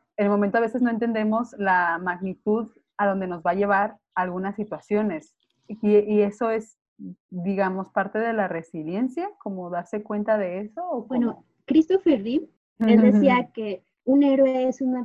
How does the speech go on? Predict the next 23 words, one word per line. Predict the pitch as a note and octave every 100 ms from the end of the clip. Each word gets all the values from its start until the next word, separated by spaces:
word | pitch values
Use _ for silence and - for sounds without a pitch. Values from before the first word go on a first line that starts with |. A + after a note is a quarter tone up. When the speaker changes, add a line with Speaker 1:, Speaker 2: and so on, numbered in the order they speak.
| -
Speaker 2:
persona | G#3+ G3 A#3+ A3+ A3 A3
común | A#3 A3 A3+ A#3+
y | C4+
corriente | - A#3 G#3 G3 F#3+ G#3+ G#3+
que | G3+
encuentra | G3 - A#3+ A#3+ B3+ C4+ C#4
la | C#4 G#3
fuerza | - G#3+ G3+ A#3+ A#3 A3+
para | - F#3+ F#3
resistir | F#3+ F3+ - A3 A3+
y |
persevera-, | - G#3 - F#3 F3+ F3+ F3+ _ -
y | G3
perseverar | - F#3+ F#3+ - F#3+ F#3 F#3+ G#3+ - _
a | G#3+ G3
pesar | G3 F#3 G3+ G3 G3+
de | A3
los | G3+ F#3
es-, | F#3 F3+ -
obstáculos | F3+ _ F#3+ F#3 G3+ F#3+ F3+
abrumadores. | F3 E3+ E3 E3 - _ _ _ _ _ _ _ _ _ _ _
Speaker 1:
Ujú. | -
Speaker 2:
Entonces, | F3+ F3+ A3+ A3+ A3+ G#3+ G#3